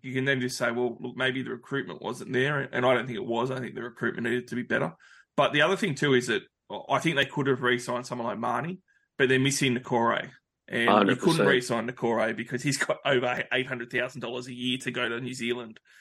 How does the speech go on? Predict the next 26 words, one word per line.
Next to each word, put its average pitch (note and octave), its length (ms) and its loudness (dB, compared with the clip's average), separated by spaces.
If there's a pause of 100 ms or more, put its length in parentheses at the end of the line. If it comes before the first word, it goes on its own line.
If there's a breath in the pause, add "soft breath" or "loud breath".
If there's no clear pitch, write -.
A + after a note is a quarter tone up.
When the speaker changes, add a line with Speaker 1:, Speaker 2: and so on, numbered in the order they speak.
(140 soft breath)
Speaker 1:
which B2 220 -4
to C3+ 80 2
me B2 180 4
is A#2+ 80 0
a A#2 100 0
ridiculous A2+ 480 -4
contract A#2 600 -6
for - 400 -6
what B2 240 0
he's A2+ 180 -8
done A#2+ 240 -2
so B2 200 -2
far. G2+ 280 -8
So A#2 300 -2 (540 loud breath)
I B2+ 220 4
understand C3 360 2
why C3 80 6
they A#2 100 2
couldn't C#3 240 2
get D#3+ 200 2
Nakore, A#2+ 580 -2 (360)
but A2+ 100 -6
him D#3 360 2
off - 220 -2
the A#2 80 -4
bench A#2 500 -2